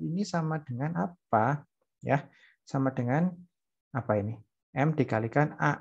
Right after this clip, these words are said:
ke arah resultan. Nah, A arah resultan ini akan menentukan dia sepanjang apa S ya, eh, dia akan, eh, settled ya.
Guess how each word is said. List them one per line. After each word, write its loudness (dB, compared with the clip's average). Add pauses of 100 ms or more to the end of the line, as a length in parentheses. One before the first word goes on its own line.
(380)
ke -4
arah 4
resultan. -4 (800)
Nah, 8
A 6
arah 8
resultan 4
ini 0
akan -2
menentukan 0
dia 6
sepanjang 2
apa 2
S 0
ya, 2 (800)
eh, 0 (160)
dia 4
akan, 0
eh, -6
settled -2
ya. -8